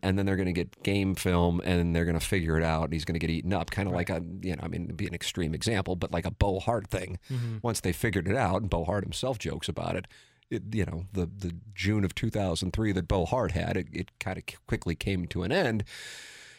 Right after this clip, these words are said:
Speaker 1: and he regressed to what his ability is. Matthew Liberatore has not pitched to his ability, but at the same time, he only had a couple big league starts yesterday, and yes, it's hotter than hell, and maybe the at-bats are a little different than they would be on an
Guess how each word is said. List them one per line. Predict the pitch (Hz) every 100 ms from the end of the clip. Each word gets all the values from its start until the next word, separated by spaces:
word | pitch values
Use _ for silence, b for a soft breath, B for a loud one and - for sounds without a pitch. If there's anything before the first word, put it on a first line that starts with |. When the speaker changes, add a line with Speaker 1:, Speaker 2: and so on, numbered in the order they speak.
| B
Speaker 1:
and | 117 104
he | 107
regressed | 101 87 92 90
to | -
what | 87 82
his | 85 78
ability | 85 90 85 80 120
is. | 139 98
Matthew | 107 143 95
Liberatore | 98 147 80 90 85
has | 85 78
not | 92 123 -
pitched | 104 -
to | 92
his | 80
ability, | 80 180 170 92
but | 113
at | -
the |
same | - 104
time, | 87 - 175 107
he |
only | 107 98
had | 87
a | 87
couple | - 90 87
big | 90 90
league | 87 80
starts | - 160 117 - B B B B
yesterday, | 90 113 160 - 143 98 87 95 107 127
and | 117
yes, | 107 107 104
it's | -
hotter | - 98 98 107
than | 92
hell, | 90 78 90
and | 87
maybe | 80 82
the | 85
at-bats | 82 - 78 85 -
are |
a | 85
little | 80
different | 78 85 - 82
than | 82
they | 80
would | 82 80
be | 85
on | 82 80
an | 80